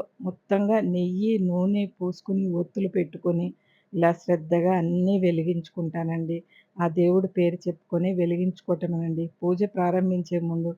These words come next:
ఇంకేదైనా మంత్రాలొచ్చా, అవొచ్చా, ఇవొచ్చా అంటే ఏవీ రావండి. ఏవీ రావు కానండి, శ్రద్ధ, భక్తి మాత్రం రెండూ ఉన్నాయండి నా దగ్గర. అవి మాత్రం ఉంటే చాలనుకుంటానండి. పూజకి మాత్రం కంపల్సరీ ఆ శ్రద్ధ, భక్తి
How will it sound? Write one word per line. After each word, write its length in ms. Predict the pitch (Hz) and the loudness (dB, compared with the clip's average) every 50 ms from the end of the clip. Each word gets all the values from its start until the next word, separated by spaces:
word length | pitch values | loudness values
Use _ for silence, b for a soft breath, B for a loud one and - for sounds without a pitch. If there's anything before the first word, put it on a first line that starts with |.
| b b b b b b | b b b b b b
ఇంకేదైనా 640 | 220 185 185 - - 185 180 175 180 185 185 180 185 185 | 0 0 0 2 4 4 6 6 6 4 4 4 0 0
మంత్రాలొచ్చా, 800 | 185 170 165 170 160 - 196 185 180 170 170 165 160 - 185 175 170 | 0 -2 -2 -2 -2 -2 0 0 0 0 0 -2 -4 -4 -4 -2 -2
అవొచ్చా, 480 | 165 160 156 170 170 160 165 - - 175 170 | -2 -2 0 0 -2 -2 -2 -4 -4 -2 -2
ఇవొచ్చా 460 | 170 165 165 160 170 165 165 - 185 | -2 0 0 0 -2 -2 -2 -4 -6
అంటే 180 | 170 165 156 175 175 180 185 180 | -4 -4 -4 -4 -2 -2 0 2
ఏవీ 300 | 190 180 175 170 175 190 | 2 2 0 0 0 -2
రావండి. 520 | 185 185 165 160 156 160 165 156 156 165 165 - _ _ _ _ _ _ - | -2 -2 -2 -2 -2 -2 -2 -4 -4 -4 -6 -8 _ _ _ _ _ _ 4
ఏవీ 280 | 220 226 233 254 269 302 | 8 8 10 10 8 8
రావు 240 | 277 240 214 208 208 | 6 6 4 4 2
కానండి, 460 | - - 190 196 196 190 190 208 233 240 - | 2 0 0 0 0 0 0 0 0 -2 -2
శ్రద్ధ, 400 | - - 190 180 160 147 139 190 196 208 180 | -4 -2 -2 -2 -2 -4 -2 -2 -2 -2 -2
భక్తి 360 | 156 156 165 160 - - 208 202 | -4 -6 -8 -8 -6 -4 -2 0
మాత్రం 400 | 190 175 170 175 160 - 190 202 196 | 0 0 -2 -4 -6 -6 -4 -4 -2
రెండూ 360 | 170 185 180 180 180 185 202 208 | 0 0 2 2 2 2 2 2
ఉన్నాయండి 560 | 196 175 180 165 165 170 165 165 160 160 180 185 | 2 0 -2 -4 -4 -4 -4 -4 -4 -2 -2 -2
నా 140 | 185 170 165 | -2 -4 -4
దగ్గర. 340 | 151 156 165 156 165 165 190 226 277 - _ _ _ _ _ _ - | -6 -6 -8 -8 -8 -6 -6 -6 -6 -8 _ _ _ _ _ _ -6
అవి 200 | 190 185 180 196 196 | -2 0 2 2 2
మాత్రం 380 | 202 202 196 185 - - 240 220 202 | 2 0 -2 -2 -2 0 0 2 2
ఉంటే 240 | 190 190 185 233 226 | 0 0 2 2 0
చాలనుకుంటానండి. 1040 | 208 - 190 180 175 175 180 165 175 151 196 175 156 - 180 175 165 170 165 185 214 | 0 0 -4 -2 -2 -2 -2 -4 -6 -6 -6 -8 -6 -4 -4 -4 -4 -4 -2 -2 -2
పూజకి 500 | 220 - - 214 220 220 233 240 240 226 | -2 0 2 2 4 6 4 4 2 2
మాత్రం 360 | 202 196 185 185 185 190 202 196 190 | -2 -2 -4 -4 -6 -6 -6 -6 -4
కంపల్సరీ 600 | - 175 180 180 - 214 208 185 - 202 180 190 208 - - | -4 -4 -4 -2 -2 -2 -2 -2 -2 -2 -2 -2 -2 -2 -4
ఆ 100 | 185 185 | -4 -4
శ్రద్ధ, 380 | 180 - - 175 175 170 165 214 202 | -4 -2 -2 -4 -2 -2 0 0 0
భక్తి 400 | 190 180 175 160 160 _ - 196 | 0 0 -4 -6 -6 _ -2 0